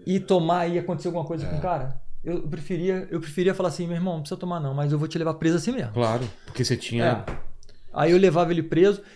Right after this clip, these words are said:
Speaker 1: Se desse ruim lá, eu, eu preferia responder depois,
Speaker 2: Claro.
Speaker 1: sabe? Administrativamente, cara,
Speaker 2: Do que
Speaker 1: tá
Speaker 2: ter essa responsabilidade de sair
Speaker 1: do que
Speaker 2: tanta
Speaker 1: o cara,
Speaker 2: droga
Speaker 1: do
Speaker 2: debaixo
Speaker 1: que
Speaker 2: do seu
Speaker 1: o cara
Speaker 2: nariz,
Speaker 1: acha.
Speaker 2: né?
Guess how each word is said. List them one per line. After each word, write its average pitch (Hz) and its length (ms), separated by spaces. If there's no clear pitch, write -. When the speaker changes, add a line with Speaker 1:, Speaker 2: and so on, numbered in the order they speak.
Speaker 1:
Se - 160
desse 247 280
ruim 226 200
lá, 202 260
eu, 185 160
eu 190 180
preferia 233 360
responder 202 600
depois, 170 260
Speaker 2:
Claro. 113 220
Speaker 1:
sabe? 151 340
Administrativamente, 160 920
cara, 147 300
Speaker 2:
Do 107 80
que - 100
Speaker 1:
tá - 60
Speaker 2:
ter 120 60
essa 117 160
responsabilidade 117 640
de - 60
sair 123 140
Speaker 1:
do - 60
que - 140
Speaker 2:
tanta 226 160
Speaker 1:
o 131 40
cara, 233 180
Speaker 2:
droga 131 240
Speaker 1:
do 127 80
Speaker 2:
debaixo 123 240
Speaker 1:
que - 60
Speaker 2:
do - 40
seu 131 80
Speaker 1:
o - 20
cara - 140
Speaker 2:
nariz, 120 140
Speaker 1:
acha. 104 100
Speaker 2:
né? 98 60